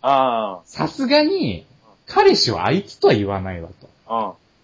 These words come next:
Speaker 2: ていう話ですよ。
Speaker 1: おう。
Speaker 2: <laughs> おうって何です？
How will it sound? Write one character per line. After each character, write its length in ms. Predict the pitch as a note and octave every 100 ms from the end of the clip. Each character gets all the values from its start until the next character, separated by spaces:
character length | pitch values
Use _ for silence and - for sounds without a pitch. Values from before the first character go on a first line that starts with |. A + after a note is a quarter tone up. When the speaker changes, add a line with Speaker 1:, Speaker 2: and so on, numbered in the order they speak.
| _ _
Speaker 2:
て 80 | G3
い 80 | G#3+
う 120 | F3+
話 300 | B2+ C3 C3+
で 80 | B2+
す 120 | -
よ。 80 | - _ _ _ _ _ _ _ _ _ -
Speaker 1:
お 280 | A2+ G2+ G#2+
う。 20 | - _ _ _ _ - - G3+ G3 E3+ D#3 -
Speaker 2:
<laughs> 0 |
お 280 | G#2+ G2+ F2
う 20 |
っ 40 |
て 120 | - G2
何 220 | G2
で 80 |
す？ 40 | A#2